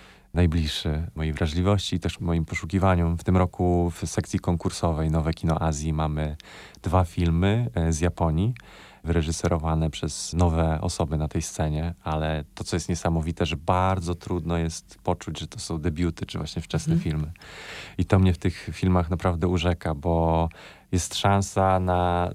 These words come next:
Speaker 1: spotkanie się z jakąś taką nową wrażliwością i, i tym, że, no, mamy jakieś wyobrażenie na temat kina japońskiego, a nagle okazuje się, że to wyobrażenie może zostać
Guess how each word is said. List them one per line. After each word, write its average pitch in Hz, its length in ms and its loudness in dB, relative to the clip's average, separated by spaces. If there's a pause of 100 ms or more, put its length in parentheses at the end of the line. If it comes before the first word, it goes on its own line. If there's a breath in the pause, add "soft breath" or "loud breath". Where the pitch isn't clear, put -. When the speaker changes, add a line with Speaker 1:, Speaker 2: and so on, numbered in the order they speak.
(120)
Speaker 1:
spotkanie - 1080 -2
się 92 200 -2
z 82 80 -4
jakąś 90 300 -4
taką 85 800 -2
nową 101 320 2
wrażliwością 85 1080 -2
i, 85 60 -6 (280)
i 82 80 -4 (260)
tym, 87 300 4
że, 82 460 2 (400 loud breath)
no, 113 60 6
mamy 123 180 8
jakieś 110 220 4
wyobrażenie 82 580 4
na 76 100 -2
temat 78 260 -2
kina 80 220 2
japońskiego, 87 720 2
a 92 100 4
nagle 92 260 4
okazuje 90 440 2
się, 90 160 -2
że 82 160 -4
to 87 140 -6
wyobrażenie 87 580 0
może 87 220 -4
zostać 82 520 -8